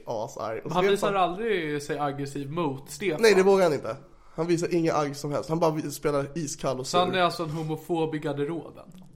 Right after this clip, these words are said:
Speaker 1: Exakt.
Speaker 2: Han har inte kommit ut.
Speaker 1: Men Stefan spelar ju då på att,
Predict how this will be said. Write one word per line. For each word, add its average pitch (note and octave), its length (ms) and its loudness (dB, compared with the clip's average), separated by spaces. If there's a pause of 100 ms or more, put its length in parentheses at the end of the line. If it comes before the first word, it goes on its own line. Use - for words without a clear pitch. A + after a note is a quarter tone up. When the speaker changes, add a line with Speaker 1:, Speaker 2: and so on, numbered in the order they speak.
(140)
Speaker 1:
Exakt. - 480 -8
Speaker 2:
Han D#3+ 100 -8
har D3 60 -2
inte C#3+ 120 -6
kommit D3 320 -2
ut. D3 300 -6
Speaker 1:
Men E3 120 2
Stefan D#3+ 680 -2 (360)
spelar E3 400 -2
ju E3+ 60 0
då D3 100 0
på - 140 -4
att, - 200 -6